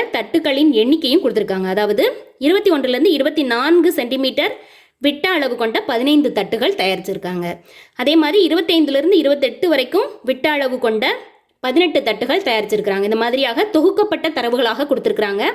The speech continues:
நமக்கு கொடுக்கப்பட்ட தரவானது தொடர்ச்சியாக இல்ல. அதாவது, இருபத்தி ஒன்றுல இருந்து இருபத்தி நான்கு வரைக்கும் பதினைந்து தட்டுகள் தயாரித்திருக்கிறாங்க. அடுத்து வந்து நமக்கு இங்க முடியக்கூடிய எண்ணில் தான் இங்க ஆரம்பிக்கணும். ஆனா, நமக்கு அந்த மாதிரி ஆரம்பிக்கல. அதுக்காக நம்ம என்ன பண்ண போறோம் அப்படின்னா,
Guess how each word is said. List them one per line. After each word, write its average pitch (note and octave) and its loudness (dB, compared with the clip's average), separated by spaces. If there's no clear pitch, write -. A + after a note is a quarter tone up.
நமக்கு D#4 0
கொடுக்கப்பட்ட D#4+ 0
தரவானது D4+ 0
தொடர்ச்சியாக E4+ 0
இல்ல. G#3 0
அதாவது, C#4 0
இருபத்தி E4+ 0
ஒன்றுல D4 2
இருந்து E4 2
இருபத்தி D4+ 0
நான்கு C4+ 2
வரைக்கும் D4 0
பதினைந்து D4+ 2
தட்டுகள் C#4+ 0
தயாரித்திருக்கிறாங்க. A3 -2
அடுத்து D4+ 0
வந்து D#4+ 4
நமக்கு F#4 2
இங்க D4 4
முடியக்கூடிய E4+ 4
எண்ணில் B3+ -2
தான் D4 2
இங்க C#4+ 4
ஆரம்பிக்கணும். G3+ -2
ஆனா, D#4 0
நமக்கு D4 -2
அந்த C4 -4
மாதிரி D4 2
ஆரம்பிக்கல. A3+ -2
அதுக்காக C4+ -2
நம்ம D4 0
என்ன C#4+ 0
பண்ண C#4+ -2
போறோம் B3 -2
அப்படின்னா, G#3 0